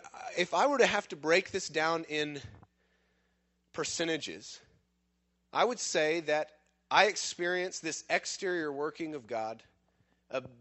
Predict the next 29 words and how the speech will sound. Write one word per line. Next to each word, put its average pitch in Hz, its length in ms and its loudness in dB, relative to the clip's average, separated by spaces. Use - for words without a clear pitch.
about 139 340 -4
fifteen 160 540 -6
percent 131 400 -8
of 104 80 -12
my 107 140 -12
spiritual 104 480 -10
life. - 320 -20
The 113 140 -8
rest 165 380 4
is 139 100 -8
the 131 180 -8
interior. 101 440 -12
And 151 140 6
I 208 120 8
can 247 220 0
go, 220 220 6
now 156 120 2
listen, 190 260 -4
let 196 60 -2
me 196 80 -2
tell 202 140 2
you, 160 40 8
I 208 100 8
can 233 180 -4
go 214 180 4
to 160 200 -4
very 202 220 4
specific - 960 -4
moments 180 400 -4